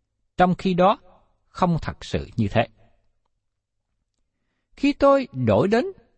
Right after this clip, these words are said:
làm mục sư tại một thành phố lớn, tôi trải qua kinh nghiệm rất xấu. Tôi kể lại việc này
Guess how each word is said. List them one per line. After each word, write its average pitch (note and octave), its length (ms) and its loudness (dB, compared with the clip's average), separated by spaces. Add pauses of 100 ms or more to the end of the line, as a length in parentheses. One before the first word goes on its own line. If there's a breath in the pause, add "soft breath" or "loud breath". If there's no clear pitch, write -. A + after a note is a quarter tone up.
(180)
làm C3+ 300 2
mục C3 180 -6
sư C#4+ 240 -4
tại F2+ 160 -2
một B2 180 -2
thành F#2+ 200 -2
phố C#3+ 200 0
lớn, F3 200 0 (580)
tôi F#3+ 220 2
trải - 220 -6
qua G3 220 0 (180)
kinh F#3+ 220 0
nghiệm D2+ 240 -6
rất C#3 160 -6
xấu. D3+ 200 -2 (1040)
Tôi B3+ 120 0
kể G3+ 200 0
lại E3+ 160 2
việc C#3+ 220 -4
này D#3+ 300 0